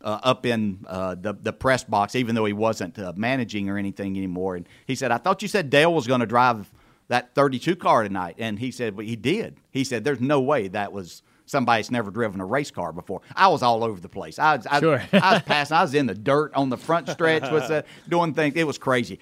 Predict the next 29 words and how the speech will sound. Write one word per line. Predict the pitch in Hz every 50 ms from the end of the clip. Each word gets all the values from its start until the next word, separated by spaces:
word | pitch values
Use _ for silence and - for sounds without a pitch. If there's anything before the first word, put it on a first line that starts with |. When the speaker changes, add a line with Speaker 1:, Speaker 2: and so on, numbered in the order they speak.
| - _
Speaker 1:
But | 127 135 143 - - _
it | - 180
was | 170 156 131 - 113 110 117
the | 117 143 185 214 226 208
biggest | 165 160 202 196 170 175 165 - -
thrill. | - 135 131 123 101 80 80 _ _
I | 123 131
mean, | 127 135 131 123 120 110 - - - - - - -
a-, | 135 131 - 131 131 135 143
and | 135 127 127 127 117 - - - - -
not | 123 143 156 175 175
to | - 139
brag, | 113 127 147 147 139 123 117
but | 123 123
I'd | 147 180 175 131
been | 120 143 135 131 127 120 117 110 104 - _ - -
a | 113
good | 117 123 160 175
enough | 165 160 - -
athlete | 123 131 131 131 - - 113 117 113 110 110 - -
between | 113 113 - 127 123 120 113 110 107 104 98
being | 120 143 143 131 120 110 104 - _ _
with | - 110 113 - -
good, | 131 190 190 160
uh, | 151 156 - _
other | 160 185 196 180 143
good | 107 120 117 110
athletes | 110 113 104 - 104 107 110 110 104 -
to, | - 113 104